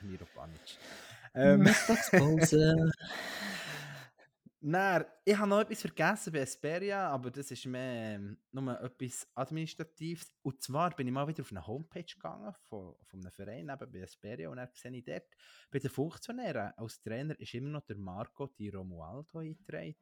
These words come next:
Speaker 1: Das wäre vielleicht etwas, was man mal könnte anpassen könnte. So als kleiner Wink.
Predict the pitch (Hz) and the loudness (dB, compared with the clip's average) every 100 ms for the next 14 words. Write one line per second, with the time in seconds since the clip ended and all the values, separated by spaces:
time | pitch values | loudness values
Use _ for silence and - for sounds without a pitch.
0 | _ 110 - 92 92 95 98 - 80 - | _ -20 -12 -12 -12 -14 -16 -16 -18 -16
1 | 95 80 85 71 65 - 76 - - - | -16 -14 -16 -16 -18 -18 -20 -20 -20 -18
2 | - - - - - - - - _ _ | -20 -20 -20 -18 -16 -16 -18 -20 _ _
3 | - 98 - - 95 95 95 156 185 185 | -12 -10 -10 -12 -10 -8 -2 0 0 -2
4 | - | -12